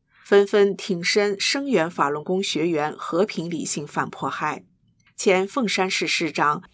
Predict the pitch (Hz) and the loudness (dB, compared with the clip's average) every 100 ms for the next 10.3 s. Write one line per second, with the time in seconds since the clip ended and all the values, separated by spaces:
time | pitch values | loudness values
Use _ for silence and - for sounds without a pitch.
0 | _ 214 214 247 220 262 277 269 220 214 | _ 6 8 6 4 2 2 2 4 2
1 | 175 170 190 175 165 165 202 180 - 170 | 2 0 2 2 2 0 0 0 0 0
2 | 226 185 165 170 - 180 180 _ _ _ | 0 2 0 0 0 -2 -2 _ _ _
3 | _ 220 208 233 254 294 285 269 170 147 | _ 4 6 4 -2 -6 -2 0 0 0
4 | - 165 170 151 175 180 - - 156 147 | 0 -4 -4 -2 2 2 0 -2 -2 -2
5 | 151 156 127 - 165 143 - 226 175 147 | 0 0 0 -2 -4 -2 -2 -2 -2 -2
6 | 143 - - 156 175 - 143 156 156 233 | -4 -8 -6 -6 -2 -2 -2 -2 -2 -2
7 | 233 220 139 - 131 - 165 123 - _ | -2 -4 -6 -8 -10 -8 -6 -6 -8 _
8 | _ _ 202 180 175 202 165 - 160 - | _ _ 6 6 4 0 0 0 0 0
9 | 170 160 160 139 147 175 147 185 165 151 | 0 0 0 -4 -4 -6 -6 -6 -6 -4
10 | 180 165 | -2 -2